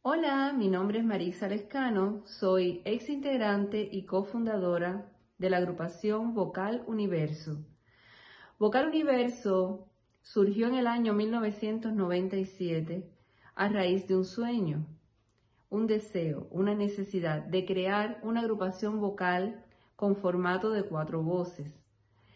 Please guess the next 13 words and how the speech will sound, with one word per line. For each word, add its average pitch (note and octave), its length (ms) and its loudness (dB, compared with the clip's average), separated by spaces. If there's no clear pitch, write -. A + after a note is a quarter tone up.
Conversando A#3 680 2
con C#4 180 0
Carlitos A#3 800 0
en F3 100 -2
aquel F#3+ 280 0
entonces F#3 880 -2
sobre F3+ 300 0
este G#3 200 -2
deseo, G3 560 0
este F#3+ 220 -4
sueño, F3 480 -4
esta F3 200 -4
necesidad, F3 840 -4